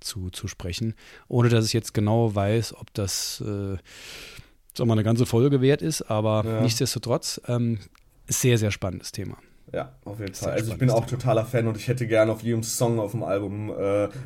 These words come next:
Speaker 2: irgendein Feature gehabt, aber, äh, das muss halt auch zum einen musikalisch passen, ne?
Speaker 1: Ja.
Speaker 2: Äh, so, du kannst ja nicht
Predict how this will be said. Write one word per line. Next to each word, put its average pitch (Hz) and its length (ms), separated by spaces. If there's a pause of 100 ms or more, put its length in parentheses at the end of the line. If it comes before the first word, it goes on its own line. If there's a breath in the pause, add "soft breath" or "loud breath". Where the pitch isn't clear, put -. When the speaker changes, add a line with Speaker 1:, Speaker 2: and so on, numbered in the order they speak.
Speaker 2:
irgendein 107 300
Feature 127 380
gehabt, 101 360
aber, 98 480
äh, 101 40
das 117 140
muss 139 220
halt 143 120
auch 123 220 (220 loud breath)
zum 123 160
einen 127 160
musikalisch 120 540
passen, 165 340
ne? 131 240 (400 loud breath)
Speaker 1:
Ja. 120 400 (100)
Speaker 2:
Äh, 113 60
so, 127 380
du - 100
kannst 123 180
ja 127 80
nicht 120 200